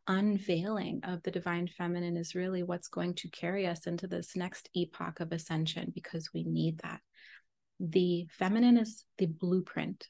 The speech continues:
She is the dream. And we cannot architect anything. We cannot build anything. We cannot plan anything without the dream, without that manifestation, which has to come first before we can put it into physicality.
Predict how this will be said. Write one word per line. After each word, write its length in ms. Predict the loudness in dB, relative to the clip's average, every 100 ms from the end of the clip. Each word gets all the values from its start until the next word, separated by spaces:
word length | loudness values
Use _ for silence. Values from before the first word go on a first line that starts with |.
| _
She 320 | -8 -4 -4 0
is 260 | 0 0 -2
the 100 | -6
dream. 640 | -4 -4 -2 0 0 -2 -6 _ _ -20 _
And 140 | -2 2
we 100 | 2
cannot 380 | 0 0 0 -4 _
architect 640 | -4 -4 -8 -8 -8 -6 -4
anything. 380 | -4 -2 -2
We 100 | -2
cannot 300 | -2 -4 -6 -10 _
build 380 | -2 0 0 -2
anything. 640 | -2 -2 -4 -4 -2 -2
We 80 | -4
cannot 240 | -6 -10 -10 _
plan 300 | -6 -2 0
anything 360 | 0 -2 -2 -2
without 520 | -2 -4 -4 -4 -4 -8
the 140 | -10 -6
dream, 380 | -4 -2 0 -2
without 400 | -2 -4 -4 -4
that 160 | -4 -4 -2
manifestation, 1400 | 0 0 -2 -2 -4 -4 -8 -6 -2 -2 2 6 4 2 -10 -18 -4
which 180 | -2 -2
has 360 | -2 -4 -4 -6
to 100 | -4
come 240 | -2 -2
first 400 | 0 0 0 0
before 260 | -2 0 0
we 100 | 0
can 200 | -2 -6
put 180 | -4 -4
it 100 | -2
into 260 | -2 -4
physicality. 880 | -4 -4 -4 -6 -2 -2 -2 -4 -6